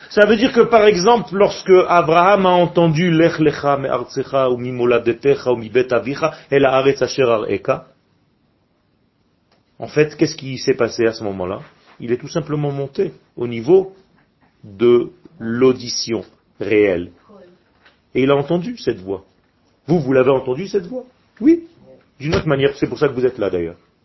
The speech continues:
Mais il y a des gens qui n'entendent pas cette voix. Ça veut dire que c'est pas parce que la voix s'est arrêtée, Akadosh Baruch Hu ne s'arrête pas.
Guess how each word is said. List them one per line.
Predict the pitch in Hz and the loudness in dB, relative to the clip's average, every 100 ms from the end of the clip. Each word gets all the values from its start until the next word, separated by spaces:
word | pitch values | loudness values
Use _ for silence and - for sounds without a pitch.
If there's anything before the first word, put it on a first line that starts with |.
| _ _ _ _ _ _ | _ _ _ _ _ _
Mais | 202 262 | 2 4
il | |
y | |
a | 247 | 6
des | 233 | 4
gens | 190 220 | 4 4
qui | - | 2
n'entendent | 190 185 196 208 - | 2 2 2 0 2
pas | 311 330 | 4 6
cette | - 175 | 4 0
voix. | 123 127 101 | 2 2 4
Ça | - 170 | 4 4
veut | |
dire | 170 208 | 4 2
que | - 175 - | 6 4 4
c'est | - 220 220 | -2 0 4
pas | 262 | 4
parce | 254 233 - - | 4 2 0 -2
que | 214 202 - - | 6 6 6 4
la | 165 190 | 2 2
voix | 175 196 - | 4 2 2
s'est | - 208 190 | -2 -2 0
arrêtée, | 151 156 202 - 302 311 - _ _ - | 2 2 2 2 0 0 -2 _ _ -6
Akadosh | 202 208 208 208 | -2 2 4 4
Baruch | 190 196 | 4 2
Hu | 196 | 2
ne | 170 | 0
s'arrête | - 170 214 214 - | 0 0 0 -2 0
pas. | 311 311 - | 2 4 0